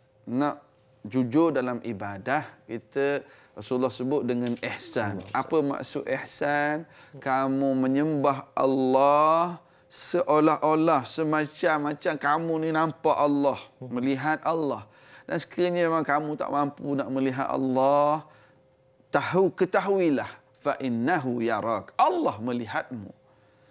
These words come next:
Speaker 1: Kita rasa muraqabatullah, kita muraqabah, kita rasa Allah sedang melihat kita.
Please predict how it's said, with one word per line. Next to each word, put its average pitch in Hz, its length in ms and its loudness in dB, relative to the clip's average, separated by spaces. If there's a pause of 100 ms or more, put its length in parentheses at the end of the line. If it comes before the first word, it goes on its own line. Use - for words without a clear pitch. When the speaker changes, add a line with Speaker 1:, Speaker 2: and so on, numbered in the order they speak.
(160)
Speaker 1:
Kita 175 400 0
rasa 160 480 2
muraqabatullah, 139 1700 2 (160)
kita - 280 -6
muraqabah, 131 840 2 (280)
kita - 300 -4
rasa 143 580 2
Allah 139 400 2
sedang 123 380 -2
melihat 123 500 -4
kita. - 360 -14